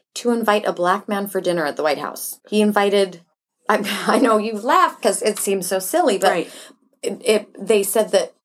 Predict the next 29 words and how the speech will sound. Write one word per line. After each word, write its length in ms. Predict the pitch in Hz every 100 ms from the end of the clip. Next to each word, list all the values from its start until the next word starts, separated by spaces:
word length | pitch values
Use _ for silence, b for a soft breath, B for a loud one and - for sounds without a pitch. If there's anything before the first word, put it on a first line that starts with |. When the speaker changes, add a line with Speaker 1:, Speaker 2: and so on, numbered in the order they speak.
| -
Speaker 1:
many 380 | 202 208 214 -
African 340 | 190 - 277
Americans 400 | 226 196 185 -
had 200 | 175 175 _ _
been 380 | - 320 427 453
to 240 | - 180 170
the 140 | 151
White 280 | 143 143 143
House, 360 | 147 143 147
but 200 | - -
to 140 | - 220
invite 520 | 214 208 196 247 269 -
a, 360 | 214 208 196 -
Af-, 240 | - 190 -
a, 180 | 190 -
an 120 | - 208
African 340 | 185 226 247
American 380 | 247 208 208 208
to 140 | 208
dinner 460 | 190 202 208 185 170 B B B
was 160 | 175 170
basically 560 | 175 175 196 - 180 160
like 200 | 170 -
saying 260 | - 165
Speaker 2:
A 40 | 160
step 220 | 160 180
Speaker 1:
you 60 | 185
would, 100 | 180
Speaker 2:
up. 200 | -